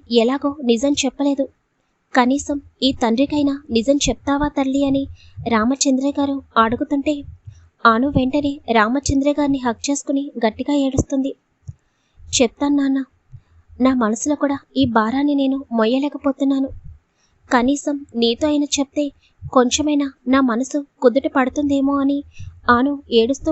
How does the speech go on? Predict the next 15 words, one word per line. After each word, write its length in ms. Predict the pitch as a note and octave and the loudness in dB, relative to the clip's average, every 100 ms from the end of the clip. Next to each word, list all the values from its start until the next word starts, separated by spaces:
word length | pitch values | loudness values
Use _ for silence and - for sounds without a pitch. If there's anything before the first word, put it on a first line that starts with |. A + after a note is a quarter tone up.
| C#4 | 0
మాట్లాడుతుంటే 600 | B3 C#4 C#4 C#4+ C#4 D4 C#4+ - _ - - - | 0 -2 -2 0 -2 -2 -4 -10 _ -20 -14 -2
రామచంద్రయ్య 640 | A3+ A3 C#4 - C4 C4+ D4 | 0 2 0 2 0 2 0
గారికి 220 | C#4+ C#4 C#4 | -2 -2 -2
కూడా 160 | C#4 C#4 C#4 - | -2 -2 -6 -4
చాలా 260 | B3 A3+ C4+ C#4 | -2 0 0 0
బాధగా 280 | C4+ C4+ C#4 - | -2 -4 -8 -4
అనిపిస్తుంది. 560 | A#3 A#3+ C#4+ - C#4 C#4+ - - - _ - - _ _ - - - - - _ B3+ | -4 -2 -6 -4 -4 -4 -6 -20 -20 _ -20 -20 _ _ -20 -16 -16 -16 -20 _ 0
తర్వాత 380 | A#3 C4+ D4 C#4+ C#4+ - - A#3 | 0 0 -2 -4 -6 -8 0 2
అను 180 | C4+ C#4+ - G#3+ | 2 -2 -4 0
రామచంద్రయ్య 580 | A3 A#3 C4+ C#4+ C#4 D4 | 2 2 0 0 0 0
గారి 160 | C#4+ C#4 D4 A3+ | -2 -4 -4 -2
వడిలో 280 | A3 C4 C#4+ C4+ | 0 0 0 -2
పడుకుని 380 | B3+ C4+ C#4 C#4+ _ _ - - _ - | -2 -2 -2 -4 _ _ -18 -18 _ 0
తను 180 | C#4+ C#4 | 2 2
రామ్ని 340 | A3 A3 D4 | 2 2 0